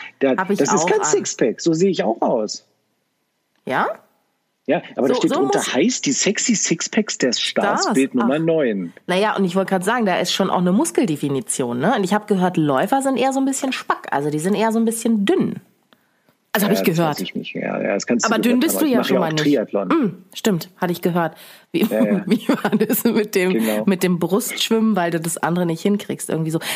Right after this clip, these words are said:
Speaker 2: Carsten,
Speaker 1: Ich bin aber
Speaker 2: hör mal,
Speaker 1: auch sehr
Speaker 2: ich hab eine
Speaker 1: dankbar
Speaker 2: ganz
Speaker 1: übrigens,
Speaker 2: andere
Speaker 1: dass
Speaker 2: Frage jetzt an dich.
Speaker 1: es sind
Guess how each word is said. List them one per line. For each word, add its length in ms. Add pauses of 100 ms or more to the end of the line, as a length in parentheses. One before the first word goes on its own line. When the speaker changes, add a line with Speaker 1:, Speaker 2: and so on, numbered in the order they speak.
Speaker 2:
Carsten, 200
Speaker 1:
Ich 100
bin 100
aber 180
Speaker 2:
hör 80
mal, 40
Speaker 1:
auch 40
sehr 160
Speaker 2:
ich 40
hab 80
eine 140
Speaker 1:
dankbar 140
Speaker 2:
ganz 100
Speaker 1:
übrigens, 80
Speaker 2:
andere 180
Speaker 1:
dass 80
Speaker 2:
Frage 320
jetzt 260
an 180
dich. 460 (140)
Speaker 1:
es 140
sind 80